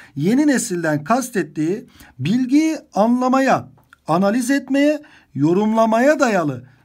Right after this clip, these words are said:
gerçek yaşamla bağlantı kurularak hazır-, hazırlanmış sorular demektir. Yani yeni nesil sorularda siz birden fazla kazanımı uygulamak zorundasınız. Sadece bilmek yeterli değil.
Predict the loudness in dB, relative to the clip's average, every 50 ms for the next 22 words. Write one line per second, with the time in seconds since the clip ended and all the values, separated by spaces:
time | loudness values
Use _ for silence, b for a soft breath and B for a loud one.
0 | b -4 -2 0 0 0 0 -2 -2 -4 -4 -2 -2 -2 -2 0 -2 -2 0 0
1 | 2 2 0 2 2 2 2 2 0 -2 -4 -4 -6 -8 -6 -2 -2 0 0 2
2 | 4 4 4 4 2 0 -2 -2 -2 -2 0 0 0 0 0 -2 -4 -4 -4 -2
3 | -2 0 -2 0 0 0 0 0 0 -2 -2 -4 -4 -2 -2 0 0 0 -2 -2
4 | -2 -4 -4 -4 -4 -6 -8 -10 -12 -12 -12 B B B B B B B -2 0
5 | 0 2 0 -2 -4 -4 -2 0 0 0 0 0 -2 -2 -4 -6 -8 -8 -6 -4
6 | -2 -2 -2 0 0 -2 -2 -2 -4 -4 -6 -6 -4 -2 0 0 0 0 -4 B
7 | B B B B B -4 -2 0 0 0 2 2 2 2 0 0 0 0 0 0
8 | 0 0 0 0 2 2 0 -2 0 0 0 0 0 0 0 0 0 0 0 0
9 | 0 -2 -2 -4 -4 -4 -2 -2 -2 -2 -4 -4 -6 -6 -6 -6 -4 -2 0 0
10 | 2 0 0 -2 -2 -4 -4 -2 -4 -4 -4 -4 -4 -2 -2 -2 0 0 0 0
11 | 2 0 0 0 -2 -2 B B B B B B -12 -6 -2 0 2 2 2 0
12 | 0 -4